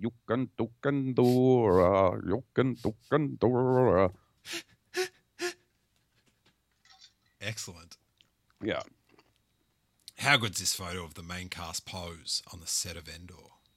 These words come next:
Speaker 1: It's great.
Speaker 2: That was a few jigsaw puzzles.
Speaker 1: It sure was. Man, Chewie got his hair did that morning, too. Look at that hair, those bangs.
Speaker 2: None of this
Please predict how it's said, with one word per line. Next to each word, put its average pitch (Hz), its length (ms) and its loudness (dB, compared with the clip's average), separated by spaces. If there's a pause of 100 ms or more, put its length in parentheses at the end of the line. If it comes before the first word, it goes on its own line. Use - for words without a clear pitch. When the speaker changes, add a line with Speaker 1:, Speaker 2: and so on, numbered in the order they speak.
(140)
Speaker 1:
It's 101 220 2
great. 80 320 -2 (1800)
Speaker 2:
That 98 160 -8
was 85 100 -10
a 78 40 -14
few - 220 -14
jigsaw 82 360 -12
puzzles. 80 520 -14 (960)
Speaker 1:
It - 200 4
sure 139 320 2
was. 120 420 2 (1200)
Man, 131 280 2
Chewie 156 500 -2
got 104 260 0
his 113 220 -6
hair 98 260 -2
did 73 320 -8
that 76 200 -6
morning, 73 380 -4
too. 87 280 0
Look 135 220 2
at - 140 -10
that 76 220 -4
hair, 92 380 0
those 73 220 -8
bangs. 95 580 0 (360)
Speaker 2:
None 107 180 -12
of 90 100 -12
this - 320 -8